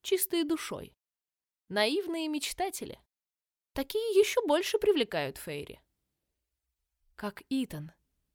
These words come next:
пробормотала я. Пак странно на меня посмотрел, ухмыляясь уголком рта. «Как ты, принцесса».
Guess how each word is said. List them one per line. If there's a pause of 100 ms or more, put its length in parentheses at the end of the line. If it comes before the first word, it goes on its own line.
(160)
пробормотала
я. (1300)
Пак
странно
на
меня
посмотрел, (460)
ухмыляясь
уголком
рта. (1400)
«Как
ты,
принцесса».